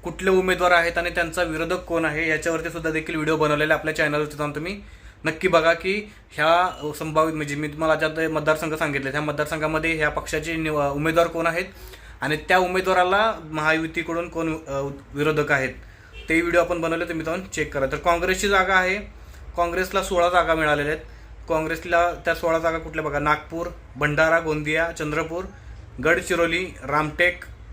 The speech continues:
रामटेकच्या जागेवरती शिवसेना पण, अ, इंटरेस्टेड आहे उद्धव ठाकरे गटाचे.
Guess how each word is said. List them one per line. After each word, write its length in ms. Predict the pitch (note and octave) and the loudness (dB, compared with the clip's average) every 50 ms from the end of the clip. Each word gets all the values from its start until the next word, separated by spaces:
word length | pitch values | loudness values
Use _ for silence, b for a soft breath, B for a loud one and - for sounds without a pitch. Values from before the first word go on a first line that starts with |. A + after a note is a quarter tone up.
| - - D3 | -14 -8 -2
रामटेकच्या 560 | D3 D#3 D#3 D#3+ D3+ - F3+ F3 - F#3+ F3 | 0 0 0 0 0 -2 -4 -2 -2 0 2
जागेवरती 560 | F3+ F3+ F3 F3 F3+ F#3 F3+ F3+ - F#3 F#3 | 4 4 4 4 2 0 0 -2 -4 -6 -6
शिवसेना 420 | F#3 - F3 E3 - F#3 F3 F3 | -6 -6 -6 -4 -4 -2 0 0
पण, 280 | F3 E3+ F3+ F3+ F3+ F3+ | 0 0 -2 -2 0 0
अ, 220 | F3 F3 E3+ E3+ E3 - | 0 2 2 0 0 -2
इंटरेस्टेड 440 | E3 D#3+ D3+ - F3 E3 - F3+ E3 | -6 -8 -4 -2 -2 -2 0 0 0
आहे 60 | D3+ | 0
उद्धव 220 | D3+ D3 C#3+ D#3 | 0 0 0 0
ठाकरे 240 | D#3 D#3 D3 C#3+ D3 | 2 2 2 0 0
गटाचे. 340 | C#3+ C#3+ C#3 C#3+ C#3 C#3 E3 | 0 0 0 0 0 -2 -2